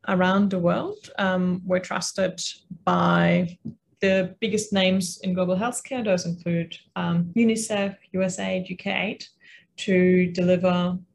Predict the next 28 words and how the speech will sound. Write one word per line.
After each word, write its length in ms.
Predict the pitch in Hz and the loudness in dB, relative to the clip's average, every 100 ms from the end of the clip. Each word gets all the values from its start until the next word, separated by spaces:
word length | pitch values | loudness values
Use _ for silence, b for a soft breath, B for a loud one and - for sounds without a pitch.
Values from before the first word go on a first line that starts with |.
| _ - | _ -4
routine 600 | 185 185 196 196 196 196 - | -2 -2 -2 0 0 -4 -6
and 500 | 175 175 175 175 175 | -2 0 2 0 0
emergency 500 | 185 180 185 214 233 | -2 -2 -2 -6 -4
health 220 | 214 226 | -2 -4
supplies, 680 | 226 - 262 392 453 - - _ B B B B B B - | -4 -8 -6 -6 -6 -10 -14 _ B B B B B B 0
um, 280 | 185 180 | 4 4
to 100 | 185 190 | 2 -2
places 380 | 180 175 - | -4 -4 -6
such 220 | - 175 180 | -8 -6 -2
as, 500 | 175 175 - - - | -2 -4 -12 -14 -8
uh, 200 | 190 175 170 | -4 -4 -4
Malawi, 500 | 190 220 233 226 226 | -4 -2 0 0 -2
Congo, 540 | - 196 196 190 190 - - | -2 0 2 0 -2 -6 -8
um, 260 | 196 175 175 | -4 -2 0
Vanuatu, 640 | 175 175 196 - 262 262 b b b | 0 0 0 -4 -4 -6 b b b
and 260 | 196 185 180 | -2 0 2
most 280 | 185 180 - | 2 2 0
recently 340 | 175 180 170 | -4 -4 -2
as 160 | 165 170 | -4 -4
well 120 | 165 | -6
Australia. 640 | 165 - 170 170 - 185 - _ B B B B - | -8 -4 -2 -2 -4 -8 -12 _ B B B B -4
And 220 | 175 175 | 0 2
that 220 | 175 175 - - - | 0 -4 -10 -14 -8
basically 360 | 175 175 175 | -6 -6 -10
keeps 260 | 165 175 180 | -6 -6 -6
us 100 | 180 | -6
on 140 | 175 | -6
track 320 | 170 - 180 | -6 -4 -6